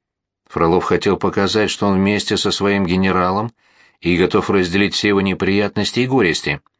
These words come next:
"Двое конвойных проводят меня", твердо сказал Слащев. "Если к утру меня не будет, действуйте так, как решили.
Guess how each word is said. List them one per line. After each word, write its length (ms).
"Двое 440
конвойных 680
проводят 500
меня", 360
твердо 440
сказал 400
Слащев. 600
"Если 420
к 80
утру 260
меня 220
не 120
будет, 360
действуйте 640
так, 240
как 220
решили. 500